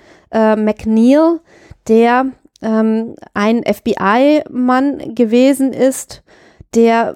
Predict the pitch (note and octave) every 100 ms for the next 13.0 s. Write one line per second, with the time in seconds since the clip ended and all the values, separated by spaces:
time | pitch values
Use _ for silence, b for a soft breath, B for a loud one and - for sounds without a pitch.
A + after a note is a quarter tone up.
0 | - - G#3+ G3 - - A2 - - -
1 | - - A3 G#3+ G#3+ A#3 G#3 F#3+ - G3
2 | A3 G#3+ G#3+ C#4 D4 C#4 - A#3+ A#3+ B3
3 | B3 A3+ A#3 A3+ A3+ A3 A3+ A#3 A#3+ A3
4 | F2 A3 G#3+ G#3+ B3 G#3+ G3 - A#3+ B3+
5 | B3 G#3+ G#3+ G#3 G3+ A3 - - G#3 G3+
6 | G3 - - - - - G3 G3 G3 B
7 | B B B B A#3 G#3+ - B3 - A#3+
8 | A3+ G3+ G#3 G#3+ G3 F#3+ B3 - - A3
9 | - A#3 B3+ - B3+ A3+ - A#3+ A#3 A#3
10 | E3 A3 A3 G#3+ A3 G3+ G#3 - F3+ G#3
11 | - G#3 G#3+ G#3+ A3 A3 A3 G#3+ G#3 A3
12 | G#3+ A3 G#3+ A3+ A3 G#3 A3 A3+ -